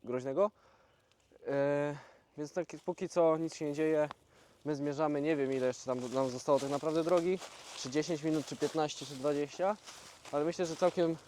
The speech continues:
przyzwoicie nam to idzie, po prostu tniemy przez środek lasu. Mamy nadzieję, że nie nadziejemy się na jakieś dzikie zwierzę, bo w sumie nawet nie wiemy, czy występują tu jakieś niedźwiedzie, jakieś wilki,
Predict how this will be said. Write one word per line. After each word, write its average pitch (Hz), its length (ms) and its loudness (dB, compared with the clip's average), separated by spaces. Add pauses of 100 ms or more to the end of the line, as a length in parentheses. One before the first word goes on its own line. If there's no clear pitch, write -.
(680)
przyzwoicie 175 400 2
nam 170 120 2
to 175 100 0
idzie, 180 180 2
po 165 80 2
prostu 175 320 2
tniemy 214 420 12 (1040)
przez 175 220 2
środek 175 240 8
lasu. 139 300 4
Mamy 151 200 6
nadzieję, 185 340 6
że 175 120 2
nie 185 100 4
nadziejemy 175 440 4
się 175 100 -6
na 160 60 4
jakieś 160 320 0 (420)
dzikie 170 220 0
zwierzę, 156 340 4
bo 143 100 -4
w 135 60 -8
sumie 156 140 0
nawet 151 200 2
nie 156 80 -2
wiemy, 147 220 0
czy 139 340 2 (340)
występują 151 400 -2
tu 147 60 -8
jakieś 131 160 -6
niedźwiedzie, 147 460 0 (200)
jakieś 131 300 -4
wilki, 147 460 0